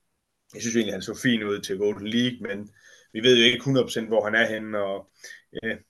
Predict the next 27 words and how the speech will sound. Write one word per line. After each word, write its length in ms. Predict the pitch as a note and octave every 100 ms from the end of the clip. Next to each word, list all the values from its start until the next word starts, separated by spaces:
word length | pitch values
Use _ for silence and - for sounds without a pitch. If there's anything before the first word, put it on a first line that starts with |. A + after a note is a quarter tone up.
| _
ja, 160 | A2 G#2+
der 80 | A2
er 100 | A#2
jo 100 | B2
selvfølgelig 460 | G#2 A#2 A#2 A2 - -
en, 260 | A2+ A2 -
en 140 | A2
hel 240 | A2 A2+ G2+
del, 280 | G#2+ F#2+
øh, 420 | F#2+ F#2 F2+ F#2 F#2+ _ _ _ _
konkurrence 640 | - G#2+ G2+ G#2+ A#2+ A2+ G#2
i 80 | F#2+
forhold 340 | A#2 A2 G#2
til 100 | G#2
den 120 | G#2+ F2+
position. 580 | F#2 F#2 B2 A2+ F2+ - _ _ _ _ _ -
Øh, 460 | G#2 G2+ F#2+ - C2 - _
vi 60 | -
skal, 160 | - -
hvor, 240 | A#2+ A#2 A2
hvor, 440 | A2 G2 A2 A2+ A2+
hvordan 280 | A#2 A#2
med 80 | A2
Lauke, 340 | G#2+ A2 A#2+ G#2+
hvordan 220 | G#2+ A2+
kommer 180 | A2
han 140 | G#2+